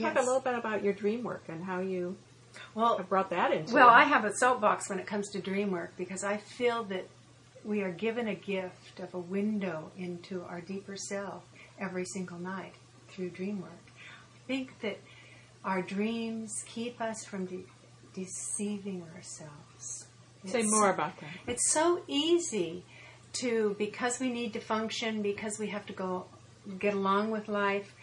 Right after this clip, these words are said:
Speaker 2: um, to let things stack up and not really feel things or not really,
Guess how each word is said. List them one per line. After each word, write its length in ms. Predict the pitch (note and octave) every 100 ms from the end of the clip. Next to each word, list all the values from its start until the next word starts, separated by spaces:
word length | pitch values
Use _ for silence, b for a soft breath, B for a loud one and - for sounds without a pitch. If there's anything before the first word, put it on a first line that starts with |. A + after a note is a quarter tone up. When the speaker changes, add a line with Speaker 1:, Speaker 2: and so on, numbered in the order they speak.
| B B B B
Speaker 2:
um, 320 | G#3+ G3 G3 G3
to 120 | G#3+
let 240 | G#3 G#3
things 220 | B3 A#3+ -
stack 360 | A3+ G#3+ G#3+
up 240 | B3+ A3+ -
and 120 | - G#3+
not 220 | G3+ G#3
really 240 | G#3 G#3
feel 320 | G3+ - F3+ F3+ F#3
things 560 | B3 B3+ D#4 E4+ - - B B B B -
or 240 | G#3 F3+ F3
not 360 | F3 E3+ F#3 - G3
really, 500 | G#3 G#3+ G#3+ G#3